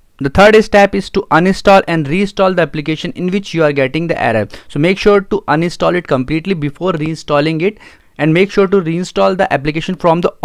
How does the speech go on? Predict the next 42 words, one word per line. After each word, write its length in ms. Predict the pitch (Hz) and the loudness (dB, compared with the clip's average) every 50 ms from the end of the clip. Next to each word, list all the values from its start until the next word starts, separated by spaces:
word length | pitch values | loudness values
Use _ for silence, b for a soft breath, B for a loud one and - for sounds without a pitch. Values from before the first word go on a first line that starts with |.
| - | 2
official 440 | - - 196 - - - 240 226 - - | 2 2 2 2 4 4 4 4 4 2
website 420 | - 143 147 - - 156 151 160 - - | -2 -4 -4 -2 -2 0 0 0 0 0
of 260 | 92 131 131 127 127 | 0 2 2 2 0
the 160 | 147 151 - | -2 0 0
application. 640 | - 127 - 117 110 - 107 101 - - 98 - - - - - - | -2 -4 -4 -6 -4 -2 -4 -2 -2 -4 -6 -6 -6 -10 -14 -12 -8
The 80 | - 131 | -6 -2
next 320 | 131 143 170 196 190 - | 2 4 4 4 2 -2
step 420 | - - 190 185 190 180 - - - | -2 2 4 6 6 4 2 -2 -6
is 160 | 160 151 - - - | -6 -6 -6 0 4
to 220 | 160 165 160 151 | 6 8 8 8
reinstall 680 | 135 151 165 190 190 - - - 190 180 175 180 175 160 143 | 6 4 2 2 2 0 2 4 6 8 8 8 6 4 2
Microsoft 540 | 143 - 175 160 - - 160 165 170 151 127 | 2 2 0 0 4 4 6 6 4 4 4
dot 280 | 135 131 147 147 - 143 | 6 6 6 4 4 2
net 180 | 143 147 143 - | 2 2 2 0
Framework. 580 | - 131 131 135 135 123 123 131 147 139 - - - - | -2 0 0 2 4 4 4 4 4 2 -4 -12 -16 -2
So 140 | - 156 151 | 4 6 6
I 80 | 165 | 8
will 160 | 180 202 190 - | 6 6 6 4
prefer 220 | 185 - 202 202 214 | 4 6 6 6 6
you 60 | 202 | 6
to 100 | 190 208 | 4 4
go 160 | 165 156 170 | 6 6 4
to 160 | 160 165 156 | 6 4 4
the 80 | - - - - | 4 4 4 4
official 280 | 160 143 - 185 175 165 156 | 4 4 4 4 4 4 4
website 340 | 143 - - - 139 147 143 | 2 2 2 2 2 2 2
of 300 | - - 135 131 - - | 0 -2 -2 -2 -2 -2
Microsoft 640 | 131 127 123 - - 139 139 - - 151 165 - - | -2 -2 -2 -2 -2 -6 -4 0 0 0 0 0 -4
and 260 | - - 143 143 - - | -6 -4 -2 -2 -4 -4
reinstall 640 | - 135 143 156 170 180 - - - 165 156 160 160 | -4 -2 0 0 0 -2 -4 0 2 4 4 6 6
the 80 | 156 147 131 127 | 4 4 6 6
dot 160 | 120 120 - | 6 6 4
net 220 | - 131 135 127 - | 2 2 2 4 4
Framework, 580 | 127 127 127 120 113 107 101 104 - - - - | 4 4 6 4 4 4 2 2 0 -4 -10 -2
and 180 | - 123 143 143 | 2 4 6 6
make 180 | 143 156 160 - | 6 6 4 4
sure 120 | - 185 | 2 2
to 100 | - 185 | 2 2
install 380 | - 156 156 - - 156 147 151 | 0 0 -2 0 4 4 6 6
the 160 | 165 165 151 | 6 4 4
latest 300 | 147 143 - 175 170 - | 4 4 6 4 4 4
version. 540 | - 123 117 107 101 101 98 87 76 - - | 4 4 4 4 4 2 0 -4 -4 -8 -12